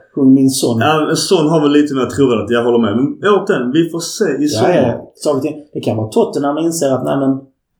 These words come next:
Speaker 1: Du är, du är fyra på sin höjd.
Speaker 2: Ja.
Speaker 1: Jag tror det handlar om Kane lämnar eller inte.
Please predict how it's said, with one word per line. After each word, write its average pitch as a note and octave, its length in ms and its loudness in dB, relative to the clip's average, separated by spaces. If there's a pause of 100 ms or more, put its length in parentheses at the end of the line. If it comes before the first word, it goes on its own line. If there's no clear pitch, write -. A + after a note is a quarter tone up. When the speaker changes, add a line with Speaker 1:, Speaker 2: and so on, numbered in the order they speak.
(540)
Speaker 1:
Du A2+ 320 -4 (140)
är, D#3 60 0 (120)
du E3 120 4
är D#3 40 2
fyra E3+ 600 -2 (400)
på D3 80 -6
sin D3+ 180 -8
höjd. G2 280 -4 (540)
Speaker 2:
Ja. - 60 -10
Speaker 1:
Jag D#3 100 0
tror E3+ 120 2
det D#3 60 2
handlar F3 340 4
om D#3 80 -10
Kane D3 360 0
lämnar D3 340 -2
eller C3+ 180 0
inte. D#3 220 -8